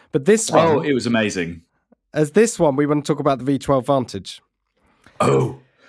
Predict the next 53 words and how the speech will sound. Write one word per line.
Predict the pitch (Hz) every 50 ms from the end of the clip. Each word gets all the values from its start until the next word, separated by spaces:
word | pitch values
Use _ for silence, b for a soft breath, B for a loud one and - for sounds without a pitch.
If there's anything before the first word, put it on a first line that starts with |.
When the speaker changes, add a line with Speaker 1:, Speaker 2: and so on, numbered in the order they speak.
| b b b
Speaker 2:
now | 123 123 123
that's | 139 151 151 - - -
Speaker 1:
Yes. |
Speaker 2:
an | 143 143
interesting | 131 123 - 135 113 - - 127 120 117
car, | - - 127 113 123 147 160
isn't | 160 151 156 135
it? | 113 101 - - - - - _ _ -
Speaker 1:
It | - 156 165 170
is | 208 254 240
a | 240 175
bit. | - 156 135 143 147
Now, | 196 208 202 180
first | - - 240 247 233 -
question | - 247 214 185 - 185 180
is, | 175 170 165 -
did | - 214 226 220 -
you | 226 220 214
drive, | 165 - - 190 190 170 147 127 117 120 127 139 - - - _ b b b b b b
I | 151
don't | 156 180 202
want | 208 190
to |
give | - - 180 170
anything | 165 165 143 165 160
away | 151 147 151 147
about | 135 131 143 139 120
your | 139 143 143
age, | 139 131 113 107 -
Wook, | - 113 110 107 - - -
but | 131 127 120 -
did | 160 156 139 -
you | 165 147
drive | 131 - 160 151 147 123 -
the | 143 139
original | 135 139 139 - - 120 120 113 110
back | - 123 123 120 -
in | 127 110
two | - 127 117
thousand | - 123 120 110 113 117
and | 113 110
nine? | 117 113 101 95 92 87 _ _ _ _ _ _
Speaker 2:
Yes, | - 90 95 92 90 - -
I | 110 95 95
did. | 92 - 110 101 90 87 82 - - - _ _ _ _ _ _ -
And | 98 98 101
I | 101
was | 101 90 -
sixty | - - - - - - - - 98 92
when | 90 92 90
I | 92 90
did | 87 85 90 73
it. | 78 - - -